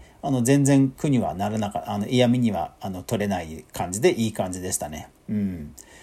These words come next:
個人的には、IKEAさんがゲーミングのデスクとか、ゲーミングチェアとか、えー、そういうものに出展していて、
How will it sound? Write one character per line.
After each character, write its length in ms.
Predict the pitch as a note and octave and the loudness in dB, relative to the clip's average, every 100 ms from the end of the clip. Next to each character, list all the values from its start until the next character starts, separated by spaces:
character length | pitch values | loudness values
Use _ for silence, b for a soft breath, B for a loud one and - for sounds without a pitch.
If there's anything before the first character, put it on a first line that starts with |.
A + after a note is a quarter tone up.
| B B | B B
個 120 | G#3+ | 4
人 140 | A3+ | 4
的 200 | A#3+ A#3+ | 4 6
に 80 | A3+ | 6
は、 100 | B2 | 6
IKEA 320 | G3 D#4 C4 | 4 6 6
さ 180 | E3+ A#2 | 6 4
ん 120 | F#2+ | 4
が 320 | A2 A#2+ F#2+ A2 | 4 4 4 4
ゲ 260 | B2 D3 | 6 6
ー 40 | C#3 | 6
ミ 160 | C#3+ | 4
ン 100 | C#3+ | 6
グ 100 | C#3 | 6
の 260 | C#3 C#3 C3+ | 6 6 4
デ 240 | C#3 C3 D3 | 2 2 2
ス 100 | - | 0
ク 100 | - | -4
と 120 | - | -2
か、 180 | G#2+ G2 | -2 2
ゲ 200 | A#2 B2 | 4 4
ー 40 | |
ミ 100 | B2+ | 6
ン 60 | B2 | 4
グ 80 | |
チ 140 | B2 C3+ | 4 4
ェ 100 | G2+ | 4
ア 40 | |
と 100 | - | 0
か、 280 | - A2+ D3 - | -2 0 0 -6
え 160 | G#2+ G#2 | -4 -2
ー、 20 | |
そ 120 | D3 | 0
う 40 | C#3+ | 0
い 20 | |
う 40 | |
も 80 | D3 | 2
の 80 | C3 | 0
に 100 | - | 0
出 180 | - G2+ | -4 -4
展 220 | A2 G#2+ | -6 -4
し 60 | |
て 160 | - G#2 | -2 -2
い 80 | A2 | -2
て、 400 | - A3 G#3+ | 6 8 8